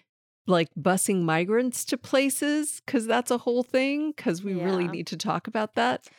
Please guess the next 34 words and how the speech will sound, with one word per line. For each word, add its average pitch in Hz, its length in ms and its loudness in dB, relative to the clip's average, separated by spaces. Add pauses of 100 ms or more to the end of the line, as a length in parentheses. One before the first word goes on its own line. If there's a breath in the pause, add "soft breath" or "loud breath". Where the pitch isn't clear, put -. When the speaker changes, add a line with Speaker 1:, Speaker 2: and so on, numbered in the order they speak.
(440 soft breath)
Speaker 2:
And 330 400 0
we're 285 200 2
gonna 262 200 0
talk 247 420 -4
about 196 480 -4 (160)
the 226 80 -10
January 220 540 -6
sixth - 440 -10
committee. 202 580 -10 (580)
Speaker 1:
Which 202 300 -2
has 220 160 0
just - 280 -2
come 202 240 -4
to - 140 -8
the 185 200 -4
end 175 200 -2
of 190 100 -2
its - 220 -2
labors. 180 680 2
God 175 240 0
bless 165 300 -2
them. 165 420 -2 (640 loud breath)
And 180 160 0
just - 340 -2 (160)
blow 185 220 2
them 175 180 2
a 160 40 2
big, 226 360 4
fat, 202 340 2 (120)
wet 196 440 0
kiss 190 380 2
before 170 480 2
they, 165 280 2
uh, 156 300 2